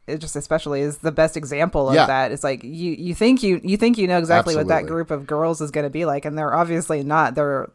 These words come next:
Speaker 1: they're like, "Greg, that was really mean."
Speaker 2: You think they're gonna be the mean girls.
Speaker 1: Right. <laughs>
Speaker 2: Which I like that movie a lot, but, I mean, i-, that's just not who this person is
Speaker 1: Mm-hmm.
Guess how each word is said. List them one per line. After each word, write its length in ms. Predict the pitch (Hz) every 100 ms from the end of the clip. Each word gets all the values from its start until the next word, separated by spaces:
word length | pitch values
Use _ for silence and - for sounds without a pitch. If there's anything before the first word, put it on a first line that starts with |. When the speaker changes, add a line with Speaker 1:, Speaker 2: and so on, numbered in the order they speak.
| -
Speaker 1:
they're 100 | 151
like, 200 | 156 -
"Greg, 240 | 185 202
that 100 | 156
was 160 | 240 165
really 240 | 175 151
mean." 440 | 123 147 196 123 123 _ -
Speaker 2:
You 120 | 147
think 280 | - 185 -
they're 100 | 143
gonna 380 | 104 117 131
be 160 | 117 113
the 160 | 101 110
mean 300 | 113 117 110
girls. 300 | 98 67 -
Speaker 1:
Right. 320 | 196 143 -
<laughs> 600 | 214 - 254 - - -
Speaker 2:
Which 240 | 131 156
I 80 | 156
like 240 | 135 190
that 160 | 170 110
movie 180 | 117 104
a 80 | 92
lot, 420 | 120 143 90 -
but, 220 | 110 98 82
I 80 | 113
mean, 280 | 107 95 65
i-, 120 | 82 -
that's 440 | 131 107 113 110 -
just 340 | 104 120 -
not 280 | 110 107 98
who 100 | 107
this 180 | 98 -
person 320 | 110 95 87
is 400 | 90 78 71 -
Speaker 1:
Mm-hmm. 300 | 165 185 202